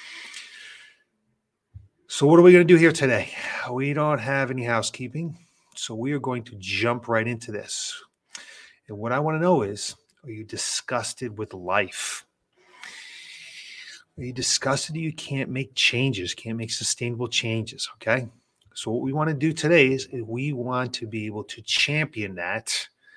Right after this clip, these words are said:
and help you sustain change. So why am I doing that today? Why, what's going on that I would wanna do that? Today is April twenty-sixth, right?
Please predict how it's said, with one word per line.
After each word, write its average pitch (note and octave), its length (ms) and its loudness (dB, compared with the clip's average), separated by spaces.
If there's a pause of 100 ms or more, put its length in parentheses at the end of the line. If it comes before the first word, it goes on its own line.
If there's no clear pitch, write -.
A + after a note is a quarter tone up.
(240)
and - 80 -12
help A2+ 300 -6
you A2+ 240 -6 (180)
sustain A2+ 840 2
change. - 600 0 (140)
So - 160 -10
why A#2+ 200 4
am D#3 120 2
I D3+ 80 2
doing B2+ 380 0
that G#2+ 300 -2
today? G#2 420 -2
Why, F#2+ 280 -6
what's A#2+ 240 -6
going B2+ 320 -2
on A2 140 0
that G2+ 120 -4
I G2+ 100 0
would G2 120 -6
wanna F#2+ 220 -8
do G2 220 -10
that? F#2+ 240 -4 (1200)
Today A2+ 300 -2
is G2+ 260 -4 (220)
April A#2 380 -8
twenty-sixth, - 1160 -2
right? B2 300 -2